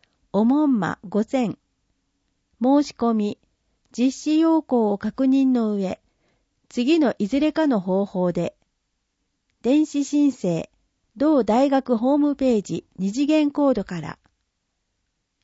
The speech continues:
郵送、郵便番号一一零の八七一四。東京都台東区上野公園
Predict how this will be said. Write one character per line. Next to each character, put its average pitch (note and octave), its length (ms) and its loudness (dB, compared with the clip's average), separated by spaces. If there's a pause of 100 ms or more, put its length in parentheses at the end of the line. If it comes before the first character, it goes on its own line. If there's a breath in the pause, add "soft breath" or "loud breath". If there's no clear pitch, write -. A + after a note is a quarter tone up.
郵 C#4 220 0
送、 G#3+ 440 0 (380)
郵 D#4 260 2
便 D#4 280 2
番 C#4+ 280 0
号 E3 280 -4 (320)
一 D#4 400 0
一 A#3+ 220 -2
零 A3+ 260 -2
の D#3+ 220 -8 (280)
八 C#4+ 340 -4
七 D4 360 2
一 A#3+ 300 -6
四。 G#3 220 -2 (800)
東 D4+ 260 2
京 C#4+ 260 2
都 F#3+ 180 -2
台 B3 280 0
東 A#3+ 260 0
区 - 260 -4
上 C4 220 2
野 D4 180 2
公 C4 300 2
園 E3 200 -4